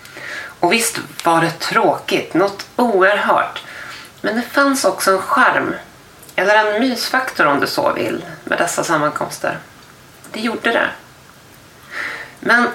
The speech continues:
det var en sak som gjorde att just denna sammankomst skilde sig från alla andra jag tidigare hade varit på.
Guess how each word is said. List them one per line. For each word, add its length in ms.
det 180
var 200
en 220
sak 300
som 160
gjorde 300
att 140
just 240
denna 300
sammankomst 640
skilde 400
sig 300
från 240
alla 280
andra 240
jag 160
tidigare 380
hade 180
varit 380
på. 220